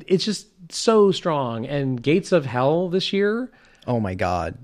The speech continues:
Speaker 2: Like, first of all, flashbacks of Victim Experience.
Speaker 1: Yeah,
Speaker 2: Like,
Speaker 1: it, it's, it's a little tough to be waiting in line for that thing.
Speaker 2: But, uh, we were able to go through just the,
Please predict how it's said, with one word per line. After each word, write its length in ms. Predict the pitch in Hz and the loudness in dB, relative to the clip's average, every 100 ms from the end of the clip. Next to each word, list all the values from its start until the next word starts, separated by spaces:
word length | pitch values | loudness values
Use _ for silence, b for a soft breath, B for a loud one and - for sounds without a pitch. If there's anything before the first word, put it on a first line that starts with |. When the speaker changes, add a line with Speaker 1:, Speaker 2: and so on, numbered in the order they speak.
| - | -6
Speaker 2:
Like, 180 | 123 123 | 0 0
first 220 | - 175 170 | 2 0 4
of 60 | |
all, 180 | 131 107 | 4 4
flashbacks 800 | - 107 101 - 87 92 - 107 | 2 2 2 0 -4 -4 -4 -4
of 80 | 90 | -2
Victim 300 | 92 - 92 | -4 -4 -6
Experience. 640 | 85 87 82 82 170 165 | -6 -8 -8 -6 -4 0
Speaker 1:
Yeah, 240 | 160 120 104 | 2 2 0
Speaker 2:
Like, 180 | 110 139 | -2 -4
Speaker 1:
it, 180 | 139 - - | -6 -10 -4
it's, 400 | 156 135 - - | -4 -4 -10 -10
it's 320 | 151 151 135 160 | -2 -2 -2 0
a 60 | |
little 240 | 156 190 180 | 2 2 0
tough 340 | 175 156 - | 2 2 0
to 100 | - | -6
be 180 | 131 123 | -2 0
waiting 300 | 120 123 120 | 0 0 0
in 80 | 110 | -4
line 300 | 107 107 101 | -4 -6 -8
for 120 | 107 | -8
that 220 | 95 101 | -8 -10
thing. 320 | - 107 - 90 - - _ | -12 -12 -12 -18 -20 -20 _
Speaker 2:
But, 360 | - 123 113 - _ _ | 0 2 0 -8 _ _
uh, 380 | 117 113 107 98 107 104 - _ _ - | -8 -6 -6 -8 -12 -14 -18 _ _ -12
we 360 | 113 117 131 135 | -4 2 4 4
were 520 | 139 127 110 95 - - | 4 4 2 -4 -10 -6
able 260 | 120 113 113 | -2 -2 -2
to 100 | 107 | -2
go 200 | 104 101 | -2 -2
through 240 | 113 104 | -2 -2
just 280 | 95 92 - _ _ - | -4 -6 -10 _ _ -10
the, 120 | 104 | -8